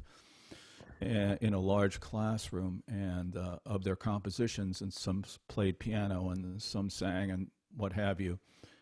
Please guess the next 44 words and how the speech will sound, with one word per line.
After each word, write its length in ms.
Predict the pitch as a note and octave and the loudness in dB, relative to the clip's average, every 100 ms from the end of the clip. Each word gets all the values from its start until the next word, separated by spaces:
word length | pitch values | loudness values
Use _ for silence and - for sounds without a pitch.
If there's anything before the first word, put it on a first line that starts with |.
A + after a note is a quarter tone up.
| - | -6
And 300 | A2+ G#2 G2+ - | 2 2 4 4
after 280 | A2+ - | 2 2
the 120 | A2 A2+ | -2 0
class, 580 | C#3+ C#3+ C3+ - - _ - | 4 4 2 -2 -8 _ 0
these 220 | G#2+ - | 0 2
three 200 | C3+ B2+ | 2 2
freshmen 560 | - B2 - - G2+ | 4 2 2 -2 -2
sort 220 | - A2+ F#2 | 2 2 2
of 80 | - | 2
cornered 420 | C3 C3+ A#2 E2+ | 4 6 4 4
me, 180 | F2 E2+ - | 0 -2 -4
and 100 | F#2+ | -4
I 40 | |
said, 160 | - A#2 | -2 -2
"Well, 100 | C3+ | 2
thank 280 | D#3 C#3+ B2 | 4 4 4
you. 60 | |
You 120 | G2+ F#2+ | 4 4
know, 280 | F2+ F#2 - - | 4 2 -2 2
university, 640 | A#2 A#2 A2 F#2+ F#2 F#2 | 4 6 6 4 4 4
you 40 | |
just, 320 | E2+ F2 - - - - - - | 4 0 -2 -12 -20 -20 -6 2
you 80 | |
know, 120 | F#2+ F2 | 4 4
it's 160 | - | 4
not 260 | G#2+ G#2+ F#2+ | 6 8 6
as 320 | E2+ - - _ _ _ | 4 2 -8 _ _ _
up 200 | A2 - | 2 2
close 260 | - G#2+ G2 | 2 2 2
and 100 | F2+ | 0
personal 540 | - F#2+ F#2+ F#2+ F2 | 2 2 2 0 0
as 220 | E2+ F2+ - - - - _ | 0 -4 -8 -20 -20 -20 _
teach-, 280 | - A2 F#2 | 2 2 2
being 200 | G2 F#2+ | 2 2
a 60 | F#2 | 2
high 160 | G#2+ | 2
school 280 | G2+ - F#2 | 2 2 2
or 80 | F2+ | 2
a 60 | F#2+ | 0
middle 240 | G2+ G#2 | 0 0
school 240 | - F#2 | 0 -4
teacher 300 | - F#2 G2+ | 0 -2 -2
for 120 | F#2 G2+ | -6 -6
sure, 400 | - A#2 G2 | 2 4 4